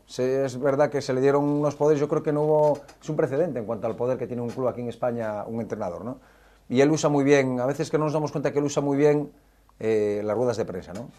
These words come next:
Va cuando quiere ir, cuando no va en la uefa, por ejemplo, eso no se lo permiten, porque la uefa si no va se te multa. Y esas cosas hay que tener muy en cuenta, ¿no? Porque por encima de un entrenador está la imagen de, la imagen de un club, ¿no? Por mucho que quiera hacer, al final el entrenador va y viene y la imagen del club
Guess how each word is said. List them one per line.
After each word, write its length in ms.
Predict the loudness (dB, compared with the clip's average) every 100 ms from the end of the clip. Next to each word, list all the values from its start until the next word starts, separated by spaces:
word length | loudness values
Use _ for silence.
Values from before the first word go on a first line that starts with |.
| _ -2
Va 100 | 0
cuando 920 | 0 0 2 2 2 0 0 -2 -6 -4
quiere 200 | -2 0
ir, 180 | 0 -2 -6
cuando 220 | -6 -2
no 100 | 0
va 100 | 2
en 60 |
la 80 | 2
uefa, 240 | 2 2 2
por 120 | 0
ejemplo, 180 | -2 -2
eso 100 | -4
no 80 |
se 80 | -4
lo 60 | -2
permiten, 420 | -2 -2 -2 -6
porque 180 | -6 -4
la 60 | -2
uefa 280 | -2 -2
si 100 | -4
no 80 | -4
va 100 | -4
se 160 | -4 -6
te 80 | -4
multa. 400 | -2 0 -2 -2 _ _ _ -20 -20 -20 _ -2
Y 160 | 2
esas 220 | 4 4 0
cosas 180 | 0
hay 60 | 0
que 40 | 0
tener 200 | 0 2
muy 120 | 2
en 80 | 0
cuenta, 240 | -2 -2
¿no? 100 | -2
Porque 180 | -2 -2
por 120 | -4
encima 200 | -2 0
de 60 | 0
un 80 | 0
entrenador 340 | 0 0 0
está 160 | 0 0
la 60 |
imagen 320 | 0 -2 -2 -2
de, 340 | -2 -2 -4
la 60 | -6
imagen 240 | -8 -6
de 60 | -6
un 40 | -6
club, 160 | -8
¿no? 160 | -10 -12 -14
Por 100 | -12
mucho 240 | -10 -6 -8
que 80 |
quiera 180 | -4 -4
hacer, 200 | -2 -2
al 80 | -2
final 320 | -2 -4 -4
el 100 | -4
entrenador 380 | -8 -4 -4 -2
va 60 | 0
y 40 |
viene 340 | 0 0 -2 -6
y 40 |
la 80 | -8
imagen 260 | -8 -6
del 140 | -8 -4
club 280 | -4 -4